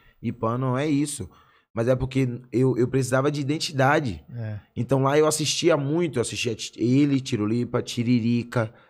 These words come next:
Speaker 1: tá ligado? Eu, eu sempre gostei de assistir muito Mussum,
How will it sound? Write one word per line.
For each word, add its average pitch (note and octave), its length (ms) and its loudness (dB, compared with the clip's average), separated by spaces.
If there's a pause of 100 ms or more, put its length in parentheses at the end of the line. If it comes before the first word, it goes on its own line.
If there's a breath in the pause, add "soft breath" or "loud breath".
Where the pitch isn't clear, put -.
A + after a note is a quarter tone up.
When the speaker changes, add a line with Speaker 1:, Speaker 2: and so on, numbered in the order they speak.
(280 soft breath)
Speaker 1:
tá G#2+ 120 -2
ligado? G#2+ 520 2 (220 loud breath)
Eu, A2+ 140 2 (160)
eu G2+ 100 -4
sempre G2 240 -4
gostei F#2+ 220 -4
de F#2+ 100 -4
assistir - 240 -6
muito F#2 240 -8
Mussum, G#2+ 460 -4